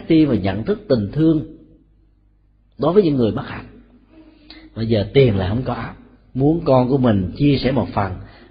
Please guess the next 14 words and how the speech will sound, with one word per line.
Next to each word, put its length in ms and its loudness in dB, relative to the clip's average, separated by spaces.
và 240 -4
tự 460 0
tay 240 0
mình 240 -2
sinh, 500 0
ấy 140 -2
thế 100 0
mà 260 -2
con 220 0
cái 300 -2
lại 140 -6
không 200 -6
đáp 160 -6
ứng. 160 -10